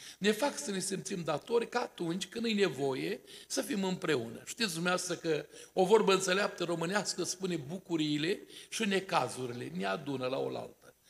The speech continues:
Am fost în alte împrejurări când durerea ne-a motivat să fim alături. Azi e nuntă, e altă motivație, e o zi a bucuriei. Și împreună în fața Domnului și a Sfântului Său Cuvânt,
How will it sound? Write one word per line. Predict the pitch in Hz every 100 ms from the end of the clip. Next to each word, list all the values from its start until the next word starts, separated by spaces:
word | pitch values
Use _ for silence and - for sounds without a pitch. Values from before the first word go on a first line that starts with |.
| - -
Am | -
fost | - 240 226
în | 214
alte | 202 190
împrejurări | 190 175 165 208 202
când | - 170
durerea | 175 202 214
ne-a | 190 185
motivat | 175 160 175 196
să | -
fim | 170 190 196
alături. | 175 131 117 117 - - -
Azi | 185 226 - - - -
e | 233
nuntă, | 202 160 117 113 -
e | - 240
altă | 208 170 165
motivație, | 147 139 127 117 113 185
e |
o | 180
zi | 165 214 - - -
a | -
bucuriei. | 156 165 - 139 117 -
Și | -
împreună | 285 220 202 226 220
în | 190
fața | 208 - 170
Domnului | 165 190 180 175 156 - - -
și | -
a |
Sfântului | 214 233 220 196 185
Său | 190
Cuvânt, | 165 156 147 233 -